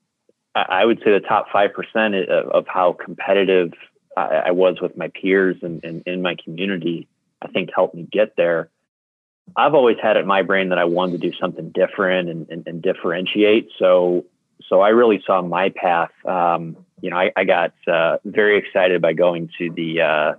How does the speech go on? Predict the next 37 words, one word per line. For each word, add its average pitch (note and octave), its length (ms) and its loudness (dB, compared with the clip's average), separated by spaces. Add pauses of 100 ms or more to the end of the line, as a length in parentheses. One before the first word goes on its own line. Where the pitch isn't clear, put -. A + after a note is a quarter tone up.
(140)
uh, D#2 140 -4
the F2 100 -6
U F#2 160 2
S E2 160 -4
Naval A2+ 300 2
Academy. - 500 -6 (540)
And F2+ 200 -8
so F2 100 2
my G#2+ 260 0
sights G#2 280 0
were F#2+ 100 0
really F#2 380 2
set F#2+ 160 2
on E2 200 -4
that F2 340 -2 (120)
starting E2+ 380 -2
in E2 80 -8
about E2 400 -2
junior F2 340 -8
year E2+ 200 -4
in D#2+ 80 -8
high F#2+ 220 -2
school. E2 400 -4 (420)
So G2 80 4
I F2+ 40 0
thought, F2+ 360 0 (140)
honestly, F#2+ 560 2
how, F#2 360 2
how G#2 160 4
cool G#2 260 4
would G2+ 100 4
it F2+ 100 -2
be G#2 200 4
to E2+ 220 2 (320)
fly F2+ 280 4
fighter F#2+ 300 2
jets G2 380 2